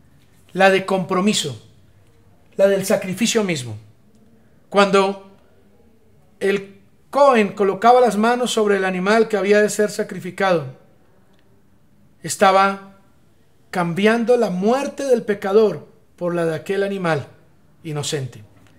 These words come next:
Y todo esto nos lleva a una sola gran y hermosa conclusión. Yeshua HaMashiach es nuestro corbán,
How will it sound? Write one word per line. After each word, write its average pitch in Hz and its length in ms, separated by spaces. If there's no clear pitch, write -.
Y 143 60
todo 185 200
esto 196 200
nos 170 120
lleva 180 500
a 156 80
una 175 220
sola 180 400
gran 190 480
y 175 100
hermosa 165 460
conclusión. 143 600
Yeshua 175 460
HaMashiach 175 560
es 156 140
nuestro 185 380
corbán, 139 500